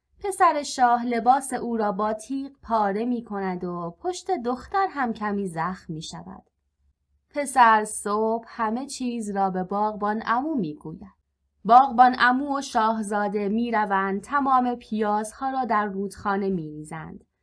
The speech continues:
و بعد می‌آیند داد و بیداد راه می‌اندازند که دزد پیازهای ما را دزدیده.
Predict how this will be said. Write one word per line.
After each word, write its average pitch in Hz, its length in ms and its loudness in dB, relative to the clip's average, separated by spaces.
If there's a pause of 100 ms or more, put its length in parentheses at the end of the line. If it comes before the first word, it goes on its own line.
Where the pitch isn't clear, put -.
(300)
و 233 220 6
بعد 339 320 4
می‌آیند 294 680 0
داد 262 260 2
و 254 60 -4
بیداد 254 540 0
راه 226 300 0
می‌اندازند 196 920 -2
که 285 200 -12
دزد 320 400 -4
پیازهای 285 640 -2
ما 269 200 -2
را 269 200 -6
دزدیده. 208 880 -4